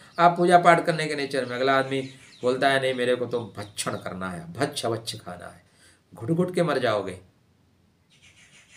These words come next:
आप इधर अगरबत्ती सुलगाया हो, उधर वो पैक बना रहा है,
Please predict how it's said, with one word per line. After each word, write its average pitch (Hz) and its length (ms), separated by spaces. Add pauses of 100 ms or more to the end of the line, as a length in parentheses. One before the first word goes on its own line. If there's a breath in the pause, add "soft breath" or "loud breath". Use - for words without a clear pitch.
आप 151 600
इधर 156 420
अगरबत्ती 147 460
सुलगाया 165 460
हो, 185 100
उधर 156 160
वो 151 80
पैक 143 340
बना 135 260
रहा 113 240
है, 110 180